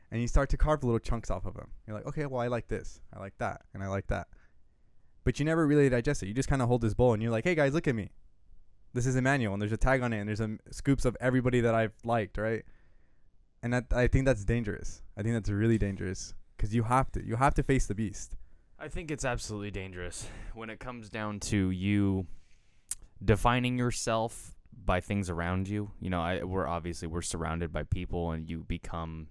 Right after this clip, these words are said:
Speaker 2: you know, the word
Speaker 1: Who you are,
Speaker 2: tribe.
Speaker 1: yeah.
Speaker 2: Yeah, you, you become who you hang around with, and you're surrounded constantly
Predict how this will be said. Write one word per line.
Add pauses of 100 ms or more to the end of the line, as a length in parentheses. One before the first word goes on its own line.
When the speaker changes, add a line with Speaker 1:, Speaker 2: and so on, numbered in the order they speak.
(140)
Speaker 2:
you
know, (260)
the
word
Speaker 1:
Who
you
are, (240)
Speaker 2:
tribe.
Speaker 1:
yeah.
Speaker 2:
Yeah,
you,
you
become
who
you
hang
around
with,
and
you're
surrounded
constantly